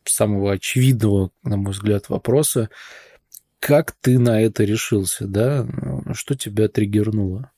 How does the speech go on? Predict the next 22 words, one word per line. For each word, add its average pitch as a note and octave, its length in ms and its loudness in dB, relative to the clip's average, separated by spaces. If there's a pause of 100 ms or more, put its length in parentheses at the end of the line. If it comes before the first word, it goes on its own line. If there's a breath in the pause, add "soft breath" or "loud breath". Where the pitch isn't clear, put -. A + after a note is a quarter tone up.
После G#2+ 240 -6
чего B2 260 0
ты - 100 -4
решил: G#2 320 0
«Я G#2+ 240 4
здесь, A2 460 -2 (440)
м, G#2 420 -4
не B2 60 -2
то, A#3 140 0
что C3+ 160 -2
я G2+ 120 2
здесь F#2+ 200 -4
быть G2 240 -4
не - 60 -14
хочу, G2 420 -6
а G2 100 -6
я C3+ 280 -6
хочу - 400 -6
переехать A#2 800 -2 (100)
в - 40 -20
другую A2+ 300 0
страну, G2+ 460 -4